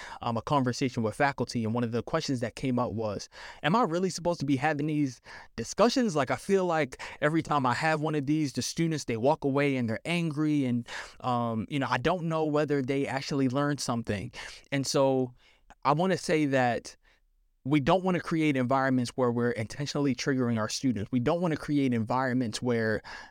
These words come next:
students are so overcome by their emotions that there's no learning that's happening.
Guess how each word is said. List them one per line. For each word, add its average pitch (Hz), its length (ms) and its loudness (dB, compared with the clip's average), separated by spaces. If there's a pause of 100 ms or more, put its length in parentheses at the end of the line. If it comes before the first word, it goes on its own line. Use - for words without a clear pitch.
(200)
students 156 560 -2
are 123 140 -2
so 151 260 2
overcome 131 560 0
by 131 140 2
their 120 180 2
emotions 120 520 0
that 117 180 -2
there's 123 200 0
no 139 220 2
learning 123 440 2
that's 110 180 -4
happening. 110 500 -2